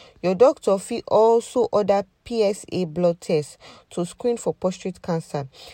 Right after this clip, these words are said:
Dem fit also use imaging investigation like, eh, C T scan, ultrasound to examine the kidney and the bladder and other internal organs. Treatment go come depend on wetin dem identify as the cause.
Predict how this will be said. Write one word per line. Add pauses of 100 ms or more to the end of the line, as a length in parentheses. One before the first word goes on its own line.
Dem
fit
also
use
imaging
investigation
like,
eh,
C
T
scan, (280)
ultrasound (220)
to
examine
the
kidney
and
the
bladder
and
other
internal
organs. (320)
Treatment
go
come
depend
on
wetin
dem
identify
as
the
cause.